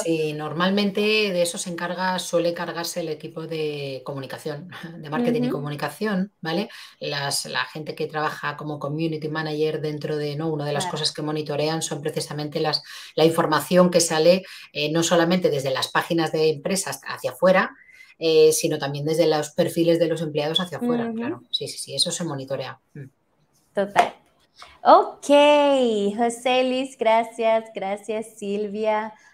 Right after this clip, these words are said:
Speaker 2: Yo no estoy colocando las preguntas, ¿verdad? Ah, no, aquí están. Ok, aquí estaba. Ahora leemos a Andrea. ¿Podrías profundizar un poco más en qué consiste el networking?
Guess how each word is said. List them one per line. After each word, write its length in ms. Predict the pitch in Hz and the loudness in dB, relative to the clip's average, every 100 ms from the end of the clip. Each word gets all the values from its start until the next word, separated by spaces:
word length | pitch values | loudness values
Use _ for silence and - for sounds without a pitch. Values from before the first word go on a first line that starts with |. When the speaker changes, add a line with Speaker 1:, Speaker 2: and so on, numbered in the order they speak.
| _ | _
Speaker 2:
Yo 140 | - 320 | -6 -4
no 80 | |
estoy 180 | 415 370 | -4 -6
colocando 420 | 370 359 247 233 240 | -4 -2 -2 -2 -2
las 140 | 262 | -2
preguntas, 480 | 208 190 185 165 160 | -4 -4 -4 -6 -8
¿verdad? 300 | 156 170 202 - | -8 -10 -10 -10
Ah, 260 | 156 143 | -8 -8
no, 160 | 135 131 | -10 -14
aquí 240 | 143 _ | -16 _
están. 360 | - - - - _ - - | -20 -18 -20 -20 _ -2 4
Ok, 240 | 277 220 - - _ - - - | 4 4 -12 -18 _ -16 -12 -6
aquí 200 | 208 196 | -4 -4
estaba. 440 | 196 139 - - _ _ _ - - - - | -6 -8 -10 -14 _ _ _ -20 -20 -12 6
Ahora 320 | 262 269 311 | 8 10 8
leemos 580 | 311 285 302 320 330 339 - - | 6 0 -2 -4 -6 -8 -10 -6
a 440 | 269 302 - 262 | -4 -4 -4 -4
Andrea. 760 | 262 233 185 175 190 196 156 - _ _ _ - | -4 -4 -4 -4 -4 -4 -6 -8 _ _ _ -2
¿Podrías 440 | 285 262 294 339 | 0 0 -2 -2
profundizar 720 | 427 427 302 277 277 - 254 277 | -4 -8 -6 -6 -6 -2 -2 0
un 120 | 277 | -2
poco 280 | 294 294 277 | -2 -2 -2
más 420 | 277 285 294 - | -2 -4 -6 -12
en 180 | 247 247 | -10 -8
qué 160 | 247 247 | -8 -6
consiste 600 | 254 247 269 254 277 - | -8 -8 -12 -8 -6 -4
el 440 | 254 262 277 285 285 - | -4 -4 -4 -6 -8 -8
networking? 920 | 233 247 247 - 196 185 175 - 151 | -4 -4 -4 -8 -6 -6 -8 -18 -20